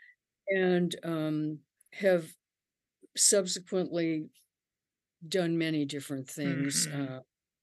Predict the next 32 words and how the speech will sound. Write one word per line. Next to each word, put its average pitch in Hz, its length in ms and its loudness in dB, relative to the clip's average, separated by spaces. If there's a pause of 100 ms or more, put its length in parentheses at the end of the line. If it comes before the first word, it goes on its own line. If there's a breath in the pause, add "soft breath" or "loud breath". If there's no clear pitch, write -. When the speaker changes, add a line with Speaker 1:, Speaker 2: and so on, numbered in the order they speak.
(120)
Speaker 1:
and, 160 460 -2
and 160 180 -6
meditation. 151 880 -4
I 180 120 0
don't 202 240 2 (160)
wanna 175 320 0
say, 160 600 2 (1300 loud breath)
you 185 120 0
know, 160 240 0
I, 165 300 -2 (100)
I 170 120 -2
do 185 320 4
it 175 80 4
and 165 120 -2
then 160 120 0
I 156 120 0
drop 143 460 -4
it, 143 100 -6
and 151 60 -8
then 151 100 -4
I 151 100 -2
do 147 220 -4
it 147 60 -2
and 147 80 -6
then 143 160 -2
I 143 60 -4
drop 139 360 -8
it. - 120 -14 (240)
But 185 340 2
I'm, 185 260 0
I'm 175 240 -4
pretty, 165 400 -6